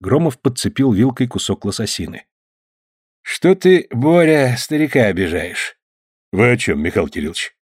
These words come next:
«О том. Раньше я подумать не успею, а ты уже здесь.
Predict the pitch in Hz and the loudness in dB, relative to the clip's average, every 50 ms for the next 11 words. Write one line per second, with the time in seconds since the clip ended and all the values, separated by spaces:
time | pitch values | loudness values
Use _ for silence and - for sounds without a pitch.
0 | _ _ _ _ _ - 95 110 135 180 185 - - 147 151 180 196 208 196 - | _ _ _ _ _ -2 2 4 4 4 4 4 4 4 6 6 4 4 2 -2
1 | - _ _ _ _ _ - 104 110 143 170 180 - - - 160 170 170 135 - | -6 _ _ _ _ _ -2 0 2 2 2 2 0 0 2 2 2 2 2 2
2 | 165 160 165 208 220 208 - - - 117 110 101 - - - 117 107 101 101 98 | 0 0 2 2 2 0 0 0 -2 0 0 0 -2 -2 0 2 4 4 4 2
3 | 95 - 113 104 98 90 92 92 87 82 85 107 147 170 - - | 2 2 0 2 2 2 0 0 -2 0 0 0 0 0 -4 -6